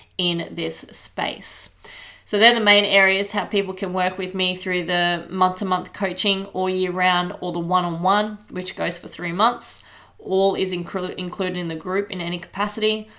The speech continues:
Also, the other things that I have involved are keynote speaking events with corporate companies, which go really great as well, and that's all based around human performance,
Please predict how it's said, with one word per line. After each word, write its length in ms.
Also, 320
the 120
other 140
things 240
that 120
I 60
have 340
involved 560
are 40
keynote 400
speaking 680
events 380
with 160
corporate 420
companies, 800
which 260
go 400
really 240
great 280
as 120
well, 220
and 120
that's 200
all 140
based 260
around 160
human 320
performance, 640